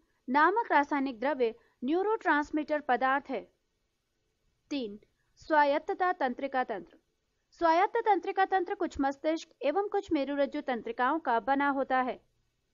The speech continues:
ये शरीर के सभी आंतरिक अंगों एवं रक्त वाहिनियों को तंत्रिकाओं की आपूर्ति करता है।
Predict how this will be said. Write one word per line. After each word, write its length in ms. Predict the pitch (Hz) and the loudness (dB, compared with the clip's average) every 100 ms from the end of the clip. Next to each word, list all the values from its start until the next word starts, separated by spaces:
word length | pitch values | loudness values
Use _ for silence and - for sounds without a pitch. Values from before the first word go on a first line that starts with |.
| - | -6
ये 100 | 262 | -4
शरीर 360 | 320 294 330 339 | -2 -2 -2 -4
के 100 | 294 | -4
सभी 260 | 285 254 247 | -2 -2 -2
आंतरिक 360 | 214 208 208 | -2 -6 -6
अंगों 280 | 208 202 339 - _ _ _ 262 | -6 -2 -4 -4 _ _ _ 0
एवं 280 | 311 440 415 | 2 4 4
रक्त 220 | 403 403 | 4 2
वाहिनियों 480 | 277 262 294 320 339 | 2 2 2 2 0
को 160 | 330 | -2
तंत्रिकाओं 600 | 330 285 220 240 254 277 | -2 -4 -4 -4 0 2
की 160 | 294 277 - | 0 -4 0
आपूर्ति 520 | 214 220 269 277 240 | 0 2 -2 -4 -8
करता 380 | 220 269 254 254 | -4 -6 -2 -2
है। 180 | 247 | -2